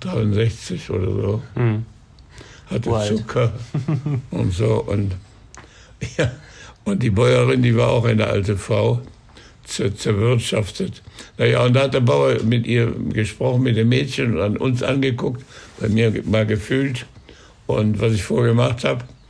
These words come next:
Speaker 1: hab ich gesagt, "Ich war vorher auf der Bildungsanstalt, ich war also nichts gelernt."
Speaker 2: Hm.
Speaker 1: Was für ihn nichts gelernt, ist klar. Ja, und dann aber die Muskeln, Intelligenz und so. Und im Moment hat er auch keine anderen gehabt.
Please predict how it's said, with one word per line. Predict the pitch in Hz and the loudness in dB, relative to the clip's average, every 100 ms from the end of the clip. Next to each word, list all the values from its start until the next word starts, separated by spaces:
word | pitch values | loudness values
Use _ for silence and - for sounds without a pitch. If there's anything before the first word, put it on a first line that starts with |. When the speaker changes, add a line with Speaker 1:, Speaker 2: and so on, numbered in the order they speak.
| - - - | -20 -20 -8
Speaker 1:
hab | - | -4
ich | 110 | 0
gesagt, | 104 110 | 0 2
"Ich | 110 | 2
war | 117 120 | 2 0
vorher | - 127 117 117 | 0 2 2 2
auf | 110 104 | 0 0
der | 110 110 | 2 2
Bildungsanstalt, | 120 131 117 120 113 123 110 | 2 0 0 0 0 -2 -2
ich | 98 | -2
war | 113 110 - - - - - _ _ _ _ _ - | 0 -2 -4 -12 -20 -20 -20 _ _ _ _ _ -2
also | 107 107 | 0 4
nichts | 113 120 123 | 4 4 2
gelernt." | - 95 98 92 85 - - _ _ _ _ _ 120 | -2 0 0 0 -2 -6 -16 _ _ _ _ _ -2
Speaker 2:
Hm. | 123 101 98 - - _ - _ - | 0 -2 -6 -18 -20 _ -20 _ -6
Speaker 1:
Was | 110 110 | -2 -2
für | - | 0
ihn | 110 | 2
nichts | 110 104 - | 2 2 -2
gelernt, | 190 98 92 | -2 -2 0
ist | 92 - | -2 -2
klar. | - 104 98 - - - - - - | -2 -2 -4 -12 -20 -20 -20 -14 -4
Ja, | 120 113 | 0 0
und | - 113 113 | 2 2 2
dann | 131 131 127 123 | 2 2 2 2
aber | 120 117 117 110 - - - - 67 - | 0 2 4 2 0 -6 -12 -10 -12 -8
die | 85 110 | -2 2
Muskeln, | 110 160 - - 120 | 2 0 -2 0 0
Intelligenz | - 120 117 107 104 92 110 135 123 | 2 0 0 0 0 2 2 0 -2
und | 110 110 | -2 -2
so. | 98 120 123 123 - - - - | 2 2 0 -2 -10 -20 -8 -2
Und | 110 | 2
im | 110 | 4
Moment | 120 120 | 4 4
hat | 127 120 | 2 2
er | 117 | 2
auch | 110 | 2
keine | - 110 | 0 0
anderen | 110 113 113 | 2 2 2
gehabt. | 123 120 - | 2 0 -6